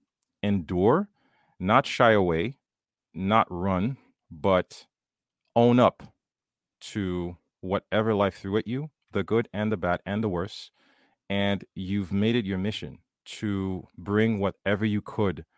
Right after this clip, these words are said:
of your strength, your resilience, your love for your fellow human, and anyone and everyone that you feel needs to hear your message. Because what we need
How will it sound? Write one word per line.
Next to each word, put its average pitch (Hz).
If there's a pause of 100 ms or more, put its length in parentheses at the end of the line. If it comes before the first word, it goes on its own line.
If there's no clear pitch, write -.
(320)
of 92
your 95
strength, - (380)
your 87
resilience, 107 (340)
your 90
love 104
for 85
your 90
fellow 82
human, 110 (480)
and 104
anyone 113
and 95
everyone 95
that 82
you 98
feel 95
needs 87
to 90
hear 82
your 78
message. - (160)
Because 92
what 92
we 98
need 104